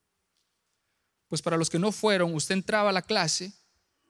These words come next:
usted se sentaba y en el pizarrón, eh, tenía ahí la fecha.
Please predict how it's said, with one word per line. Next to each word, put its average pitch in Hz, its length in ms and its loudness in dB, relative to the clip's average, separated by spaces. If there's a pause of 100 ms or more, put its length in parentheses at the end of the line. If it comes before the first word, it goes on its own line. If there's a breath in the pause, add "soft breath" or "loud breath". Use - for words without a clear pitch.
(560)
usted - 200 -4
se 196 100 -2
sentaba 185 560 0
y 170 60 0
en 156 100 -2
el 139 100 -6
pizarrón, 175 720 -2 (1600)
eh, 143 800 0
tenía 160 240 0
ahí 180 80 0
la 185 100 0
fecha. 208 420 0